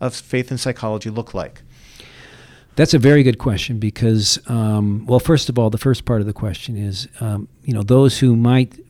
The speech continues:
Speaker 2: be suffering from mild depression, mild anxiety,
Speaker 1: Mm-hmm.
Speaker 2: or, or more severe. First of all, I would say don't keep it in, to reach out to someone you trust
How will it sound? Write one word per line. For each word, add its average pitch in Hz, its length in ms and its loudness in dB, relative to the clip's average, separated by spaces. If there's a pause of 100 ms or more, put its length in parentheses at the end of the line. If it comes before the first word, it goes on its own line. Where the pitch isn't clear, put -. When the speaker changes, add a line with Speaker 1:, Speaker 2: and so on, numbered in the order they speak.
(120)
Speaker 2:
be 113 160 0
suffering 117 520 0
from 104 500 -4
mild 190 500 0
depression, 165 720 -2 (560)
mild 160 340 -4
anxiety, 135 520 0
Speaker 1:
Mm-hmm. 139 140 -4
Speaker 2:
or, 127 280 0 (160)
or 135 180 -2
more 139 200 0
severe. 139 560 -2 (920)
First 214 240 2
of 151 100 2
all, 143 100 6
I 139 80 6
would 139 100 4
say 151 220 2
don't 147 340 2
keep - 220 -4
it 127 100 -2
in, 101 280 -6 (100)
to 139 100 -10
reach 147 300 -4
out 123 160 -2
to - 80 -10
someone 110 400 -2
you 110 100 -2
trust - 720 -4